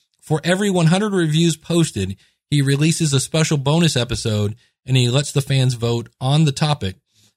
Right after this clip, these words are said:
Reviews pour into the show, and he reads a few in the show update. It has helped him build a huge bank of reviews, which, while have no impact on your ranking, so we want to say that up front,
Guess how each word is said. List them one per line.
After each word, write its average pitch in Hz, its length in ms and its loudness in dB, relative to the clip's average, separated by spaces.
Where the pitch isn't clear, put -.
Reviews 143 460 0
pour 160 240 -2
into 190 200 2
the 196 100 2
show, 139 380 2
and 131 100 0
he 127 100 0
reads 147 300 0
a 139 40 -4
few 131 320 0
in 123 180 -4
the 123 80 0
show 113 340 -2
update. 107 460 -6
It 131 160 0
has 117 220 0
helped 151 240 -2
him 143 160 4
build 131 180 0
a 110 40 0
huge 175 420 -2
bank 147 240 2
of 131 120 -2
reviews, 123 640 0
which, 135 220 0
while 139 180 2
have 139 220 2
no 156 300 2
impact 170 580 0
on 139 140 4
your 143 160 4
ranking, 131 800 0
so 120 140 -4
we 117 100 0
want 135 160 0
to 131 60 -2
say 143 100 0
that 131 140 0
up 123 100 -6
front, 113 420 -4